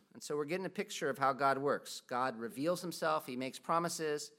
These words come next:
but there's a lot of time where Abram's not hearing from God, and all he's having to do is just trust. And yet that doesn't mean God's not working. That doesn't mean God's forgotten his promise. He comes to, to Abram,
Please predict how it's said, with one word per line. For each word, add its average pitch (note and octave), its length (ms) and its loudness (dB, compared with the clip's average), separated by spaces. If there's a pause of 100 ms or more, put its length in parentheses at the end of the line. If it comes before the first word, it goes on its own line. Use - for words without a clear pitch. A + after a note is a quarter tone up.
(600)
but A2 160 -8
there's C3 160 -2
a C3 80 0
lot F3+ 500 6
of F3 140 -2
time E3 400 4
where B2+ 160 0
Abram's C#3 420 2
not C#3+ 280 2
hearing C#3 340 -2
from A#2+ 180 -8
God, A2 380 -2 (180)
and A2+ 160 -10
all C3 200 -2
he's C3 120 -2
having B2 240 -4
to A2+ 60 -8
do G#2+ 180 -6
is G#2 100 -10
just - 280 -12
trust. - 500 -12 (1000)
And C#3 120 -2
yet D3 160 -4
that D3+ 160 -2
doesn't D#3+ 320 -2
mean D#3+ 180 0
God's D3+ 240 2
not D3+ 220 0
working. D3 320 -2
That A2+ 120 -4
doesn't C#3+ 240 0
mean D3 140 0
God's C#3+ 240 2
forgotten C#3 320 0
his C#3 140 -4
promise. C3 400 0
He A#2+ 80 -10
comes D3 300 0
to, D#3+ 100 -6
to D3+ 320 0
Abram, D#3+ 340 2